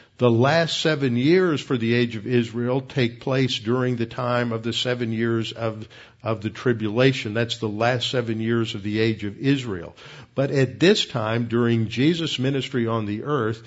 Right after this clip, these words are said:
Jesus is addressing, uh,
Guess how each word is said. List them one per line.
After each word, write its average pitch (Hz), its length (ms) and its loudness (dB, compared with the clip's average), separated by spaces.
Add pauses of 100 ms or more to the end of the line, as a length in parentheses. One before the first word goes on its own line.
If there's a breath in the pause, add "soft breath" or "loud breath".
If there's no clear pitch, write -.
(340 loud breath)
Jesus 160 560 4
is 127 320 4
addressing, 113 1040 -2 (500 loud breath)
uh, 110 220 0